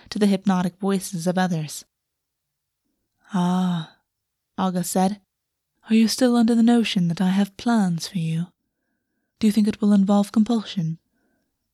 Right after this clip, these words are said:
How many years has it been? You can still best me with the rapier. You are an adept mage and always expanding your skills. Are you—"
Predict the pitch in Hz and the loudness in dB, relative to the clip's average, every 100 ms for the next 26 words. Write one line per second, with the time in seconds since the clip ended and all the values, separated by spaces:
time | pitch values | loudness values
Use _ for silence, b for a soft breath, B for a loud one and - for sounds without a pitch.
0 | _ 262 269 269 247 233 190 190 170 185 | _ -2 2 2 4 4 2 0 -4 -4
1 | 175 165 160 _ _ _ _ _ _ _ | -2 -2 -4 _ _ _ _ _ _ _
2 | _ _ - 214 196 - 240 190 180 - | _ _ -4 2 2 4 0 2 0 0
3 | 202 175 165 175 185 190 190 165 160 _ | 0 0 -2 -2 0 0 -2 -4 -6 _
4 | _ _ _ _ _ - 175 170 175 175 | _ _ _ _ _ -4 -4 -2 -4 -2
5 | 185 - 202 185 190 196 202 - 220 196 | -4 -2 0 0 0 0 0 2 2 4
6 | 180 196 - 202 196 202 214 208 233 214 | 2 -2 -2 0 2 4 2 0 -2 -2
7 | 170 156 - _ _ _ _ _ _ _ | -2 -6 -14 _ _ _ _ _ _ _
8 | _ - 233 247 254 | _ 0 2 4 2